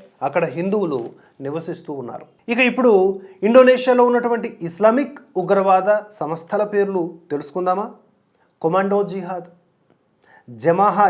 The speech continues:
ఇస్లామియా, జమాహ్ అన్హరుత్, లస్కర్ జిహాద్, ముజాహిద్దీన్ తనహ్ రుంతుహ్,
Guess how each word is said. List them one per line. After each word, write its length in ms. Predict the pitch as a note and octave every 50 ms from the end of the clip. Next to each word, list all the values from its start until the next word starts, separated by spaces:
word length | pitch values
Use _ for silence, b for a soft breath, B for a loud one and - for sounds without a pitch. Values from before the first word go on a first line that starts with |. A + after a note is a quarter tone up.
| D3+ -
ఇస్లామియా, 500 | - G3 G3 G3+ G3+ G#3 G3+ F#3+ F#3+ F3+ - - - _ _ _ _ _ _ b b b b b b
జమాహ్ 520 | B2 A#2 D#3+ E3+ F#3 G3+ G#3+ G#3+ - G#3 G3+ - - - C3
అన్హరుత్, 580 | D#3 F3 - - G3 G3+ G#3 G#3 - - - D3 - - _ _ _ _ _ _ b b b b b - C3 D3
లస్కర్ 400 | E3+ E3+ - - A3+ A3 G3 F#3
జిహాద్, 400 | G#3+ G#3+ F3 F#3+ F3+ D3 - - - _ _ _ _ -
ముజాహిద్దీన్ 640 | A#2+ C3 C#3+ E3 G3 G3 F#3+ G3 E3+ F3+ A3 A3+ G#3+ - - - - E3+
తనహ్ 340 | D#3+ F#3 G#3 F3+ G3+ G3 F3
రుంతుహ్, 460 | F#3+ G3+ G3 - - G3 - - -